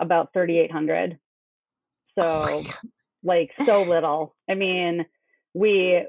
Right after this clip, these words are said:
Speaker 1: we didn't have classes together that we can figure out, but we absolutely had friends in common, like, nonstop friends in common.
Speaker 2: That is so wild. I
Speaker 1: Yeah.
Speaker 2: just, like,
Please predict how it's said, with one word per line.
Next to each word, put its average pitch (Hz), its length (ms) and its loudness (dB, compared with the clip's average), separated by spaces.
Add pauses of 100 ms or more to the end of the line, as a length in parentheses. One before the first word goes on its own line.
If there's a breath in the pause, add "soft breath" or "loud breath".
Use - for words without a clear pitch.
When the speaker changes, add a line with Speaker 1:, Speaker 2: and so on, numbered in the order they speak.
Speaker 1:
we 214 160 2
didn't 220 340 2
have 208 220 -2
classes 175 500 -4 (100)
together 262 680 0
that 180 220 0
we 180 140 0
can 180 340 -2 (120)
figure 165 340 0
out, 151 420 -2 (580)
but 165 480 2
we 185 180 -2
absolutely 165 640 0
had 151 400 -2 (160)
friends 147 260 0
in 143 140 -2
common, 156 440 -4 (100)
like, 143 240 2
nonstop 147 640 -2 (340)
friends 143 240 0
in 139 100 -6
common. - 380 -4 (520)
Speaker 2:
That 202 240 -6
is 262 240 -8
so 269 580 -2
wild. 254 840 2
I 208 280 -4 (120)
Speaker 1:
Yeah. 226 180 2
Speaker 2:
just, - 200 -10 (160)
like, 202 240 -2